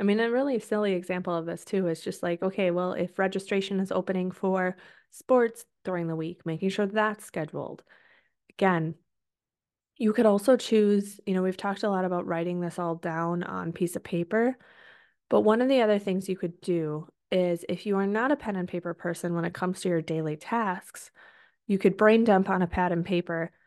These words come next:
and then schedule in the tasks on your calendar app and, and set reminders or use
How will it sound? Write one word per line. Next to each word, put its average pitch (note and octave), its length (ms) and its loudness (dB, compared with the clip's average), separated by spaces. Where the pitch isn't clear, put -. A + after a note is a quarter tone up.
and G3+ 120 0
then G3 180 2
schedule G3+ 520 -2
in F#3 200 0
the F3+ 80 -2
tasks E3+ 400 -8
on E3+ 180 -4
your E3 100 -4
calendar E3+ 540 0
app - 240 -10
and, E3 380 0
and E3+ 180 2
set - 240 0
reminders E3+ 680 -2
or E3 300 -2
use F3 600 2